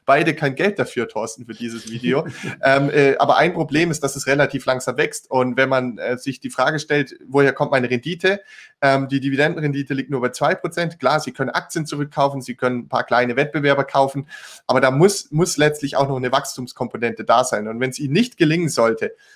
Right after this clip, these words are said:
Speaker 1: jährlich drei, vier, fünf oder sogar jetzt, äh, zweistellig zu wachsen,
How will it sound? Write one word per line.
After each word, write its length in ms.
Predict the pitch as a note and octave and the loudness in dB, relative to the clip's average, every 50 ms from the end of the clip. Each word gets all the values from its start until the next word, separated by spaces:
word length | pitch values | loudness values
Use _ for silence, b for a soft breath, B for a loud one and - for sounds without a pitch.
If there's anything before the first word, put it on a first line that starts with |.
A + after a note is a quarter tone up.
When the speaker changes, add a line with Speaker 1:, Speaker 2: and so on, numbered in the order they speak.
| b b b | b b b
Speaker 1:
jährlich 400 | - C#3 D3+ D#3 C#3+ B2+ - - | 2 4 4 6 4 2 0 -2
drei, 280 | - - C3 C#3+ D3 D3+ | -2 0 0 2 2 0
vier, 260 | D3 - D3+ D3 C#3+ | -2 0 0 0 0
fünf 300 | D3 - D#3+ D#3+ D3 - | 2 0 -2 -2 -2 -4
oder 200 | - - B2 A#2+ | -6 -4 -4 -4
sogar 240 | - A#2 G#2+ A#2 A#2+ | -2 0 0 2 2
jetzt, 300 | B2 C3+ C3+ - - - | 2 0 0 -2 -8 -12
äh, 100 | B2 - | -10 -4
zweistellig 580 | - C#3 C#3 E3 E3+ - C3 A#2 A2 G#2+ - | 2 2 2 2 2 0 -4 -4 -4 -6 -10
zu 120 | - - G#2 | -10 -6 -2
wachsen, 500 | G#2+ A2 A2 - - C3+ C#3+ D3+ D3 | -2 -2 -4 -4 -8 -6 -6 -6 -8